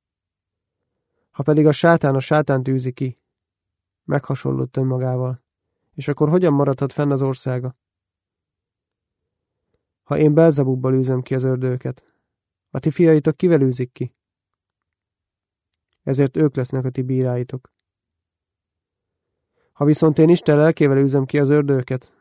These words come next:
akkor bizony elérkezett hozzátok az Isten országa. Vagy hogyan mehetne be valaki egy erős ember házába, és hogyan rabolhatná el annak javait, ha előbb meg nem kötözi ezt az erős embert? Akkor azonban kirabolhatja a házát.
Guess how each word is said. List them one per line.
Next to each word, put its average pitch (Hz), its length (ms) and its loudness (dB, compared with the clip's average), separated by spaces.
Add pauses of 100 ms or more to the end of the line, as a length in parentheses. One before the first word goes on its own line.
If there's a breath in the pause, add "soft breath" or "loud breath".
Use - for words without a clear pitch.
(140)
akkor 135 280 -4
bizony 139 280 0
elérkezett 131 500 -2
hozzátok 127 440 -6
az 127 100 -6
Isten 131 260 -8
országa. 127 500 -8 (1800)
Vagy 147 160 0
hogyan 190 240 6
mehetne 156 360 4
be 139 100 0
valaki 143 340 0
egy 135 120 0
erős 143 260 0
ember 135 260 -2
házába, 131 500 -4 (600)
és - 160 -8
hogyan 175 260 4
rabolhatná 151 540 4
el 151 80 2
annak 135 240 0
javait, 139 400 -2
ha 139 60 -4
előbb 135 220 0
meg 147 140 0
nem 143 160 0
kötözi 131 380 -2
ezt 127 160 -6
az 131 100 -6
erős 135 300 -4
embert? 131 480 -6 (1600)
Akkor 139 320 -2
azonban 139 360 0
kirabolhatja 131 680 -4
a 127 40 -4
házát. 123 440 -6